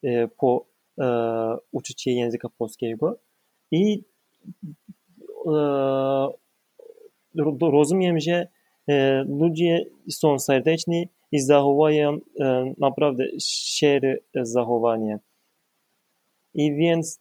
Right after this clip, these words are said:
e, to naprawdę bardzo podoba mi się. Na przykład, e, zaprosiłem ktoś na kawę, e, i na herbatę i ludzie, e, ludzie akceptuj-, akceptują, e, e, chętnie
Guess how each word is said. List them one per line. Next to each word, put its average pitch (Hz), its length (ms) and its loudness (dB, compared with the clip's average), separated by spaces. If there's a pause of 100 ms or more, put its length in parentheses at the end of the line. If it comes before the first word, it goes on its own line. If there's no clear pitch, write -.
(120)
e, 139 180 2
to 160 380 2 (180)
naprawdę 151 540 4
bardzo 139 260 4
podoba 135 340 0
mi 127 100 -4
się. 143 280 -2 (320)
Na 151 100 4
przykład, 170 420 0 (380)
e, 127 400 0 (1080)
zaprosiłem 151 960 0
ktoś 151 400 0
na 135 180 0
kawę, 135 580 2 (420)
e, 123 580 0 (100)
i 143 260 0 (240)
na 131 220 0
herbatę 160 640 0 (260)
i 165 120 4
ludzie, 196 400 0 (460)
e, - 140 -2
ludzie 175 460 2
akceptuj-, 170 720 -2
akceptują, 147 680 0 (200)
e, 135 60 2 (960)
e, 131 160 4
chętnie 151 560 2